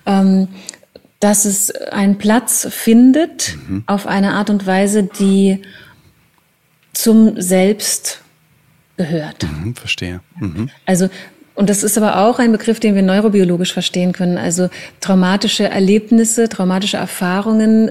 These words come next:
Speaker 1: sind in unserem Gedächtnis und in, ja, in unserem Gehirn nicht so abgelegt und so integriert wie andere Erlebnisse und Erfahrungen. Und dadurch entstehen auch Symptome. Und wenn wir von Traumaintegration sprechen, dann sprechen wir auch davon, dass wirklich Verarbeitungsprozesse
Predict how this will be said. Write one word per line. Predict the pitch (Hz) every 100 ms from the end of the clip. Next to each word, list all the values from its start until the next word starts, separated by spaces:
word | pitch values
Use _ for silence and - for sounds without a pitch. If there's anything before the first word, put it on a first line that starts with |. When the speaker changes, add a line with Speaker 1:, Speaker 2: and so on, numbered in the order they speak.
| -
Speaker 1:
sind | 190 190 208 214 214 - -
in | - 190
unserem | 202 196 190 185
Gedächtnis | 185 190 220 220 - 254 262 269 - -
und | 196 196 190 185 -
in, | - 185 180 180 -
ja, | 240 214
in | - 185
unserem | 190 190 185
Gehirn | 180 208 220 220 - - -
nicht | 208 233 - - - - -
so | 170 190 202 247
abgelegt | - 208 - 226 233 240 240 -
und | 196 185
so | 202
integriert | 214 202 202 - 196 202
wie | 196
andere | 170 196 208 185
Erlebnisse | 170 175 175 175 175
und | 175
Erfahrungen. | 170 175 175 175
Und | 170
dadurch | 180 196 208
entstehen | 208 - 196 196
auch | 185 190
Symptome. | - - 180 - 214 208 170 151 - - - -
Und | 190 170
wenn | 190
wir | 190
von | 185 190
Traumaintegration | - 180 208 226 220 208 196 190 196 196
sprechen, | - - 185 185 208
dann | 185
sprechen | - 190 185 190
wir | 185 -
auch | 185
davon, | - 196 202 208
dass | 190 185
wirklich | 190 196 190
Verarbeitungsprozesse | - 190 - 202 226 226 220 226 220 - 202 214 208 220 208